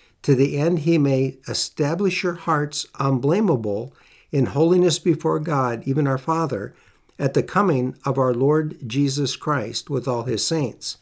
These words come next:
And then in chapter four, verses thirteen to eighteen, a great description of that coming with the saints, to receive the saints on earth, to ever be with the Lord and, and be with him, meet him in the air and ever be with him. And then in chapter five,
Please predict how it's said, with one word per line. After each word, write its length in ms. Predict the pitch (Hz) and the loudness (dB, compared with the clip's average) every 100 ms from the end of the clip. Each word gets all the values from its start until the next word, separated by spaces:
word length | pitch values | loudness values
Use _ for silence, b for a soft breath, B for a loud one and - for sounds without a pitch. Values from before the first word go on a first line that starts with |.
| b b b b b | b b b b b
And 140 | 127 | 2
then 140 | 131 147 | 4 4
in 100 | 147 | 2
chapter 380 | 147 139 - 127 | 0 -4 -4 -6
four, 400 | - 196 175 120 | 4 6 6 2
verses 420 | 123 113 - 117 | -2 -6 -6 -6
thirteen 480 | 139 127 - 139 120 | -2 -4 -4 -6 -4
to 140 | 170 | -2
eighteen, 500 | 202 220 160 120 110 B B B | -2 0 0 0 -2 B B B
a 100 | 139 | -8
great 340 | 110 131 131 | 0 2 2
description 680 | - 147 - 214 214 - 156 | 0 -4 0 0 0 -2 -2
of 100 | 120 | 0
that 220 | 127 117 | -2 -4
coming 480 | - 160 156 120 117 | -4 -2 -2 -4 -4
with 160 | 131 127 | -4 -4
the 100 | 120 | -4
saints, 480 | - 180 165 98 - | -4 -2 -2 -4 -8
to 100 | 135 | -6
receive 460 | 117 113 - 135 120 | -4 -4 -2 -2 -2
the 100 | 117 | -8
saints 400 | - 131 123 131 | -4 -4 -4 -6
on 120 | 131 | -2
earth, 280 | 175 147 - B B | 0 0 -4 B B
to 80 | - | -2
ever 220 | 120 127 | 2 2
be 160 | 120 127 | 2 0
with 160 | 120 | 0
the 80 | - | -2
Lord 320 | 131 143 120 | 0 2 0
and, 180 | 110 113 - - | -2 -10 -16 -10
and 420 | 120 113 113 - | -6 -6 -6 -4
be 120 | 135 | -2
with 180 | 120 113 | -2 -2
him, 300 | 135 110 123 | -4 -4 -6
meet 260 | 131 143 147 | 0 2 4
him 120 | 135 | 2
in 100 | 127 | 0
the 160 | 120 143 | -2 -2
air 260 | 147 127 B B - | -2 -4 B B -6
and 120 | 120 | -4
ever 160 | 117 | -2
be 180 | 113 123 | 0 2
with 200 | 120 123 | 0 0
him. 280 | 131 104 139 B B B | -4 -4 -8 B B B
And 160 | - 135 | 0 4
then 80 | 156 | 6
in 120 | 160 | 4
chapter 360 | - 151 147 135 | 2 -2 -2 -8
five, 640 | - 147 131 135 185 220 | -4 -2 -2 -2 -2 -4